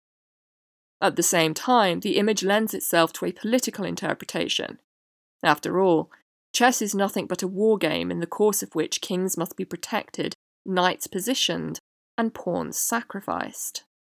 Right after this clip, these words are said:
The fact that this power game is played by cows of all species, cows that sit on long-distance communication lines with their broad behinds,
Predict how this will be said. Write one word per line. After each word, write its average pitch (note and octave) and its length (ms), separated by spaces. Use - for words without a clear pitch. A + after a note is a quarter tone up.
The A3+ 80
fact A#3 280
that G#3 160
this F3 220
power G#3 420
game E3+ 320
is D#3 140
played G#3+ 380
by E3 180
cows G3 420
of F3 100
all D#3 140
species, - 760
cows F3+ 340
that - 180
sit G3+ 200
on D#3 180
long-distance D#3+ 720
communication F3 800
lines - 480
with E3+ 180
their D3+ 200
broad D3+ 440
behinds, - 960